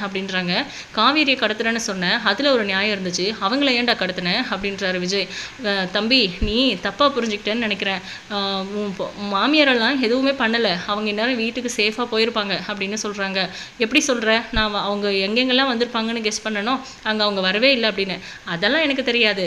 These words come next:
என்னோட பிளானு, அ, நான் உனக்கு விரிச்ச வலையில நீ மாட்டிக்கிட்ட. ஆக்சுவலா உன் அத்தையை கடத்திட்டேன் அப்படின்னு சொன்னா நீ அங்க போயிடுவ, காவேரி தனியா இருப்பாள, அவளை கடத்தணும்னு பிளான் பண்ணி தான் நான் உன்னை அப்படி சுத்தல்ல விட்டேன்," அப்படின்னு சொல்றாங்க. இதை கேட்ட உடனே பயங்கர அதிர்ச்சி விஜய்க்கு.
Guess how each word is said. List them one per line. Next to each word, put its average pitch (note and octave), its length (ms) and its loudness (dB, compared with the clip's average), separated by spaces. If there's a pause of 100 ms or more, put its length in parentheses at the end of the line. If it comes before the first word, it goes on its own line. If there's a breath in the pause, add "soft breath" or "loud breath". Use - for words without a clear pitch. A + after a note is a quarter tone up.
(140)
என்னோட B3+ 340 2
பிளானு, B3 400 4 (380 loud breath)
அ, G#3+ 160 2
நான் G#3+ 280 4
உனக்கு B3+ 220 2
விரிச்ச B3 260 2
வலையில A3 280 4
நீ C#4 100 0
மாட்டிக்கிட்ட. G3+ 480 0 (280)
ஆக்சுவலா B3 360 2 (200)
உன் A3+ 160 -2
அத்தையை B3 340 4
கடத்திட்டேன் A#3 460 2
அப்படின்னு G#3+ 200 -2
சொன்னா G#3 320 0 (320 loud breath)
நீ B3+ 100 4
அங்க A#3+ 240 6
போயிடுவ, A3 360 2 (140)
காவேரி B3+ 360 2
தனியா A3+ 300 2
இருப்பாள, G3 320 0 (220)
அவளை G#3+ 260 2
கடத்தணும்னு A3+ 500 0
பிளான் G#3+ 260 0
பண்ணி F#3+ 200 -2
தான் B3 200 2 (300 loud breath)
நான் A#3 180 2
உன்னை A3 180 4
அப்படி A3 260 0
சுத்தல்ல B3 380 0
விட்டேன்," F#3+ 360 -2 (100)
அப்படின்னு G#3 360 -2
சொல்றாங்க. F#3 400 -2 (240)
இதை G#3+ 160 -2
கேட்ட A#3+ 280 4
உடனே A#3 240 2
பயங்கர G#3 400 2
அதிர்ச்சி G#3+ 280 -2
விஜய்க்கு. G#3 400 0